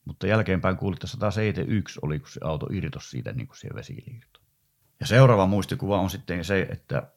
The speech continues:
palomies siinä läpyttelee poskille ja kysyy, että kuka oot ja missä ollaan. Kokeili tietysti heti, että onko kaveri mitenkään pihalla.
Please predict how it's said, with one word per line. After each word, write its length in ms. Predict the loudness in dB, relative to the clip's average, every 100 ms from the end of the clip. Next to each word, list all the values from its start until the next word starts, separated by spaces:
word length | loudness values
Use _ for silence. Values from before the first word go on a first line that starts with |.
| _ _
palomies 680 | -2 0 0 0 -2 -2 -4
siinä 220 | -4 -2
läpyttelee 520 | -2 -2 -6 -4 -4 -2
poskille 460 | -4 -4 -6 -4
ja 80 | -4
kysyy, 280 | -6 -8 -8
että 160 | -8
kuka 280 | -12 -6 -2
oot 160 | -2 -6
ja 60 |
missä 240 | -10 -10 -12
ollaan. 340 | -12 -14 -20 _ _ _ _
Kokeili 380 | -8 -6 -6 -6
tietysti 360 | -6 -8 -8 -8
heti, 240 | -4 -4
että 220 | -4 -6
onko 240 | -8 -8 -8
kaveri 300 | -4 -2 -2
mitenkään 380 | -2 -4 -6 -8
pihalla. 380 | -14 -14 -16